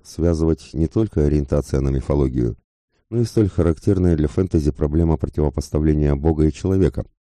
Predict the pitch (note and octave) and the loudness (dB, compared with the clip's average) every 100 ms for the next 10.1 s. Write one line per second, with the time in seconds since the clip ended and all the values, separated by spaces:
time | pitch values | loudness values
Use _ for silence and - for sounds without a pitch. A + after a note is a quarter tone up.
0 | _ B1+ B1 C#2 D#2+ C2 B1 B1+ B1 C2+ | _ -8 -2 0 0 -2 -4 -4 -4 -6
1 | - D2 C#2 D2 C#2 C#2 - C2 C2+ D#2+ | -4 -4 -4 -2 -2 -2 -4 -2 0 0
2 | - _ _ _ D#2+ D2 C2+ C#2 C#2 - | -2 _ _ _ 0 2 2 0 -2 -2
3 | E2+ F2+ - D#2+ C#2+ C#2 - D#2 E2 D#2 | -2 -2 -2 -2 0 -2 -2 0 0 0
4 | - D2 D2+ D2+ D2+ D2 D2 C#2 C2 B1+ | -2 0 2 2 0 -2 0 0 -2 -2
5 | A#1+ A1 - _ _ _ _ _ _ _ | -2 -4 -8 _ _ _ _ _ _ _
6 | _ _ _ F#2 F#2+ F#2+ - G#2 G2+ G2 | _ _ _ 0 2 2 2 0 2 4
7 | G2 G#2+ F#2 D2+ C#2 C2+ - D2+ D2 D2+ | 4 4 4 2 0 -2 0 0 2 2
8 | E2 D2+ C#2 D2 C#2+ D2 D2+ D2+ D2 C#2 | 2 2 0 0 0 0 2 2 2 0
9 | D2 D2 D2+ D2 C#2+ B1+ C2+ D#2 C2+ B1+ | -4 0 0 2 2 0 0 0 0 -2
10 | A#1+ | -8